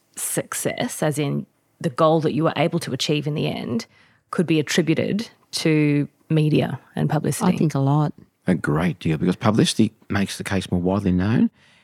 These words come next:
Speaker 3: and that also allows you to put more pressure on, on authorities.
Speaker 2: And sometimes it is hard to catch the media's attention. You've just gotta keep at it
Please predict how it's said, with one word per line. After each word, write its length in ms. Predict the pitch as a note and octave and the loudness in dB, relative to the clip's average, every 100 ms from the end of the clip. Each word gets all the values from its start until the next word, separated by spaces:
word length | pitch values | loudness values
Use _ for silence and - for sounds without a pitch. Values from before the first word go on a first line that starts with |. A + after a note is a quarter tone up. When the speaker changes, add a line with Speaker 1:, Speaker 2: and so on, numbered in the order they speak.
| _ - | _ 0
Speaker 3:
and 100 | D#3 | 0
that 120 | - - | 2 2
also 420 | C#4+ - - C3+ | 2 2 0 2
allows 260 | A2+ G2+ G2 | 2 0 0
you 40 | |
to 40 | - | -2
put 160 | - | 0
more 180 | A2+ A2 | 2 0
pressure 360 | - C#3 - A#2 | -2 -2 0 2
on, 80 | A2 - | 2 4
on 120 | A#2 | 2
authorities. 560 | G2 A#2+ D#3+ A2+ - - _ _ _ _ _ - | 4 4 4 2 -2 -8 _ _ _ _ _ -2
Speaker 2:
And 160 | F3+ - | 0 2
sometimes 560 | E3+ E3+ F3 D#3 D3 | 2 4 4 4 4
it 80 | D3 | 4
is 200 | D3+ D#3+ | 4 2
hard 300 | C#3+ C3+ C3+ | 2 2 2
to 100 | C#3 | -2
catch 500 | - C#3+ - - - | -2 -2 -2 -4 -4
the 120 | D3 | 2
media's 460 | C#3+ C#3 C3 C3 B2+ | 4 4 4 2 2
attention. 720 | A#2+ C3 B2+ - D3 E3+ - | 2 2 2 2 0 0 -2
You've 180 | - D3+ | -2 0
just 200 | D#3+ - | 0 0
gotta 140 | C3 B2 | 0 0
keep 260 | A#2+ A#2+ | -2 0
at 180 | A#2 B2+ | 0 2
it 200 | B2+ | 0